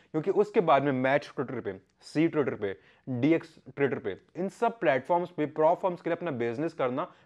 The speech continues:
डिफिकल्ट हो रहा था, क्योंकि हम लोग ट्रेडर्स हमेशा एमटी फ़ोर, एमटी फ़ाइव यूज़ करते आए हैं, इसी से फेमिलियर हैं। बाकी सारे प्लेटफॉर्म्स पे हम इतना ईजीली ट्रेड नहीं कर सकते हैं। And ये प्रॉप फर्म्स इस पे अपना सिस्टम माइग्रेट नहीं कर पा रही थी, चाह कर भी। इतने टाइम से वो ट्राई कर रही थी, but अभी के टाइम पे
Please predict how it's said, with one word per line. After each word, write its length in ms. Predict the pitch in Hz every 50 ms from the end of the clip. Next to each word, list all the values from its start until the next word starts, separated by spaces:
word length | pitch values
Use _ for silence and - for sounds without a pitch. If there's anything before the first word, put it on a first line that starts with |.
| - 135
डिफिकल्ट 500 | 123 147 147 - 214 208 226 214 190 180
हो 60 | 151
रहा 100 | 135 139
था, 100 | 151 156
क्योंकि 220 | - 175 165 165
हम 280 | 143 - 165 190 202 180
लोग 300 | 147 131 135 135 - -
ट्रेडर्स 340 | 135 131 123 123 147 - -
हमेशा 320 | 143 139 143 143 135 - - 147
एमटी 240 | 147 151 143 170
फ़ोर, 180 | 185 - - -
एमटी 260 | - 139 135 131 143
फ़ाइव 220 | 139 135 113 110 123
यूज़ 140 | 156 160
करते 240 | - 170 151 - 165
आए 100 | 151 147
हैं, 120 | 160 170 - - - _ _ _ -
इसी 200 | 147 - 220 185
से 140 | - 202
फेमिलियर 480 | 180 - - 151 143 143 143 143 139 117
हैं। 140 | 117 104 - _ _ _ _ _ 139
बाकी 300 | 123 139 135 139 - -
सारे 300 | - - 160 160 185 202
प्लेटफॉर्म्स 480 | 202 196 165 151 - - 170 160 147
पे 80 | - 180
हम 200 | 151 156 170 147 -
इतना 260 | 151 - - 190 185 - 143
ईजीली 240 | 127 120 135 151
ट्रेड 180 | - 139 151 143
नहीं 160 | 135 139 156
कर 80 | - 151
सकते 260 | - - - - 143
हैं। 120 | 131 -
And 120 | 147 151 170
ये 60 | 196
प्रॉप 280 | 190 185 156 135 127 -
फर्म्स 180 | 147 147 151 - - 160
इस 120 | 143 -
पे 120 | - -
अपना 260 | 180 156 139 151 165 151
सिस्टम 440 | - 139 - - - 147 147 175 - _ _ _ _ _ -
माइग्रेट 420 | 131 127 131 131 123 - - - 160
नहीं 200 | 156 175 208 202
कर 160 | 196 165 -
पा 140 | 139 147 123
रही 160 | 120 117 117
थी, 100 | 147 156
चाह 220 | - 170 151 165
कर 180 | 156 - 151 117
भी। 160 | 104 107 90 - _ _ _ _ _ -
इतने 200 | 147 - 202 208
टाइम 180 | 190 196 180
से 100 | 160 165
वो 60 | 151 120
ट्राई 240 | 127 135 143 156
कर 140 | 156 165 160
रही 100 | 147 156
थी, 240 | 139 165 170 160 135
but 100 | 135 135 - -
अभी 200 | 143 139 147 190
के 100 | 185 196
टाइम 260 | 170 156 143 135 139
पे 200 | 139 156 156 156